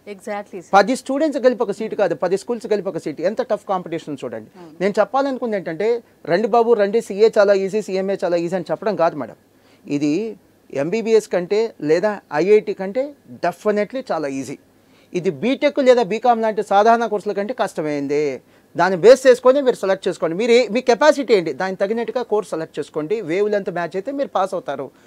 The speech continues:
Speaker 2: క్వాలిఫై అయ్యే ఛాన్స్ ఎక్కువ ఉంది.
Speaker 1: ఓకే, నైస్ సార్, నైస్ ఎగ్జాంపుల్స్ also.
Speaker 2: Thank you, madam.
Speaker 1: మెయిన్గా అంటే, ఆ, ఇప్పుడు ఈ ప్రోగ్రామ్ చూస్తున్న ఆడియన్స్ కూడా తెలుసుకోవాలి అనుకునే విషయం ఏంటంటే,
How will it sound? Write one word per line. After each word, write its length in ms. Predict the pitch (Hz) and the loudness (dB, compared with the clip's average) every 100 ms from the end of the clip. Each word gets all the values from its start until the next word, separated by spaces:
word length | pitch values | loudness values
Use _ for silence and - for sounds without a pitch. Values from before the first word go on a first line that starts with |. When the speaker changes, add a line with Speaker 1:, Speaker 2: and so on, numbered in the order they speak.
| _ - | _ 2
Speaker 2:
క్వాలిఫై 380 | 185 247 254 226 | 6 6 4 2
అయ్యే 140 | 196 - | 2 -2
ఛాన్స్ 220 | 220 247 | -4 -4
ఎక్కువ 240 | 185 - 143 | -6 -6 -8
ఉంది. 160 | 117 | -8
Speaker 1:
ఓకే, 460 | 123 _ _ - 165 | -12 _ _ -20 -18
నైస్ 280 | 175 185 - | -16 -18 -16
సార్, 200 | 175 165 | -16 -14
నైస్ 280 | 175 220 196 | -16 -14 -14
ఎగ్జాంపుల్స్ 600 | 175 190 196 190 190 175 | -14 -14 -16 -16 -16 -16
also. 380 | 156 - - | -16 -20 -14
Speaker 2:
Thank 140 | 135 123 | -10 -10
you, 100 | 120 | -12
madam. 140 | 104 - _ - | -14 -20 _ -10
Speaker 1:
మెయిన్గా 320 | 202 240 247 | -4 -2 -2
అంటే, 420 | 208 185 220 277 - | -6 -4 -4 -4 -6
ఆ, 40 | 190 | -6
ఇప్పుడు 440 | 185 - 226 233 | -6 -4 -4 -4
ఈ 140 | 202 | -6
ప్రోగ్రామ్ 380 | 202 190 185 220 208 | -6 -6 -6 -8 -10
చూస్తున్న 260 | 190 202 | -12 -8
ఆడియన్స్ 360 | 175 165 185 185 | -6 -6 -8 -12
కూడా 180 | 175 190 | -10 -8
తెలుసుకోవాలి 600 | 196 180 - 220 220 226 | -8 -10 -8 -6 -4 -6
అనుకునే 280 | 196 180 175 | -8 -10 -12
విషయం 360 | 156 - 190 | -12 -14 -12
ఏంటంటే, 560 | 156 151 151 147 226 392 | -12 -12 -14 -10 -10 -12